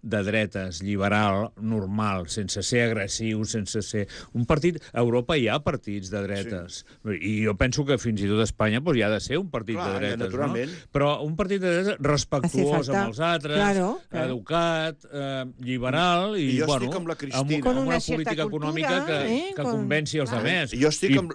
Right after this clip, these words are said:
Speaker 2: jo
Speaker 1: pot
Speaker 2: estic,
Speaker 1: ser-hi.
Speaker 2: jo estic amb la
Speaker 1: Per què no?
Speaker 2: Cristina. El, el, la gent del P P són gent que per força ha d'estar molt ben preparada, s-, són liberals, eh, com-,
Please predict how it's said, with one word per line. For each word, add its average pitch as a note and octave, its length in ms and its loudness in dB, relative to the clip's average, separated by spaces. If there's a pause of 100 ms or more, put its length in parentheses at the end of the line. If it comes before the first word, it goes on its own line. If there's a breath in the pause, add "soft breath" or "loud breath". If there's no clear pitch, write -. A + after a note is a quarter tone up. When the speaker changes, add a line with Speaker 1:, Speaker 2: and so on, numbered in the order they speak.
Speaker 2:
jo C#3 100 -8 (100)
Speaker 1:
pot F3 80 -2
Speaker 2:
estic, E3+ 80 0
Speaker 1:
ser-hi. D#3+ 320 2
Speaker 2:
jo D3 80 4
estic F3+ 240 -2
amb F#3+ 120 -4
la D#3 80 -2
Speaker 1:
Per - 140 2
què C3 140 0
no? B2 160 2
Speaker 2:
Cristina. F2+ 200 -8 (140)
El, G#2 180 -6 (840 soft breath)
el, A2+ 300 -6
la A2+ 80 0
gent D#3 220 -2
del D3 140 -2
P A#2+ 140 0
P G#2+ 240 -2 (1040)
són B2 220 -2
gent B2+ 160 -2
que A2+ 140 -6
per F#2+ 100 -8
força A2+ 460 -2
ha G#2+ 80 -4
d'estar F#2 320 -4
molt C3+ 260 2
ben C3 160 2
preparada, G2 600 -2 (680 soft breath)
s-, - 200 -6 (260)
són A2 240 0
liberals, A#2 720 0 (420 loud breath)
eh, G#2 260 2
com-, A2+ 220 -2